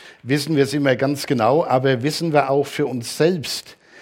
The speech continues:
wie wir uns anderen gegenüber verhalten sollen. Ich behaupte mal,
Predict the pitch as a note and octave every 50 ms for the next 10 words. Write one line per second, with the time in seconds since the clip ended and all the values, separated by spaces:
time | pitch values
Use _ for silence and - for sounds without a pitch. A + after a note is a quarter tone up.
0 | - - - - _ _ - B2 D3 C#3 C#3+ D3 C#3 C3+ C3+ C3+ B2+ - - -
1 | - C#3 C#3+ D#3+ E3 D#3+ D3+ D3 D3 C3+ - C3+ C3 B2+ C3 C3+ C#3 C#3+ - C3+
2 | B2+ C3+ C3 C#3 C3+ C3+ C3 B2+ B2 - - - - - _ - - A#2 G#2 -
3 | - A#2 A2+ B2+ C#3 C3+ - - C3 B2 A#2 A2+ - - - - - B2+ B2+ B2+
4 | A2+ G2 E2+ E2 - - _ _ _ _ _ _ _ _ _ _ _ _ _ _
5 | - - - - - - - - - - - - - - _ _ _ - F3 -
6 | - - F#3 D#3 D#3 G3 A#3 B3+ - - - A3+ F#3+ D#3 C3+ A#2+ A#2 A#2+ B2+ C#3+
7 | E3+ F#3 F3 D#3+ D3